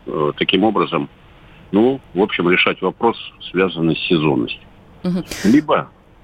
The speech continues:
Speaker 1: отменить попытки внести. Единственный человек, который выступил против, это депутат Государственной Думы, мой друг Вячеслав Фетисов.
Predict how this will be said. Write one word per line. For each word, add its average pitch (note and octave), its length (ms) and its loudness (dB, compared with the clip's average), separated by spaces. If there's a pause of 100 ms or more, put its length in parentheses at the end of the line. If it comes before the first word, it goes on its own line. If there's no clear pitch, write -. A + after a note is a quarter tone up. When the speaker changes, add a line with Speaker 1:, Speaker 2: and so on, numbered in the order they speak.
(180)
Speaker 1:
отменить A#2+ 500 2
попытки - 760 -2
внести. F2 540 0
Единственный G#2 440 0
человек, B2+ 480 0
который E2+ 400 -2
выступил F2 520 -2 (100)
против, - 380 0 (120)
это E2+ 200 -14
депутат E2+ 440 -4
Государственной E2+ 500 -2
Думы, A2 260 4
мой E2+ 160 4
друг G#2 260 -4
Вячеслав - 380 0
Фетисов. - 380 -4